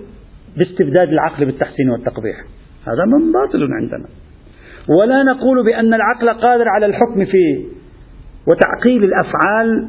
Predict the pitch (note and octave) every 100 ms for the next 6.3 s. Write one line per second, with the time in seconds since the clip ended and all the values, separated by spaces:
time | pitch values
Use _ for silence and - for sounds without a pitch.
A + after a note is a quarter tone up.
0 | - F3+ F3+ E3+ G#3 G3+ F3+ D#3 D3 F#3
1 | F#3 E3 D3 C#3 - D3 D3 D3+ C#3+ E3+
2 | F#3+ G3 G3 G#3 G3+ - - - D3+ F#3
3 | F#3+ G#3+ A3 F3+ G#3+ A3 A3 A3+ A#3 F#3+
4 | D#3+ D3+ A#2+ B2 A2+ G#2 - - - -
5 | - - B2 C#3+ C#3+ A#2+ A#2 G3+ E3+ A2
6 | A2 G2